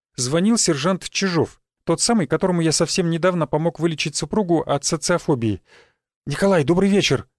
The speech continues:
затараторил он в трубку. "Простите меня за поздний звонок". "Добрый вечер", — отозвался я. "Я еще не сплю. Что случилось?" "Случилось", — взбудораженно ответил тот. "Нам слили кое-какую информацию.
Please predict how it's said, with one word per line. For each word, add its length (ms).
затараторил 600
он 120
в 80
трубку. 480
"Простите 400
меня 180
за 140
поздний 260
звонок". 480
"Добрый 240
вечер", — 320
отозвался 560
я. 200
"Я 100
еще 200
не 100
сплю. 300
Что 160
случилось?" 500
"Случилось", — 760
взбудораженно 680
ответил 360
тот. 220
"Нам 260
слили 320
кое-какую 640
информацию. 640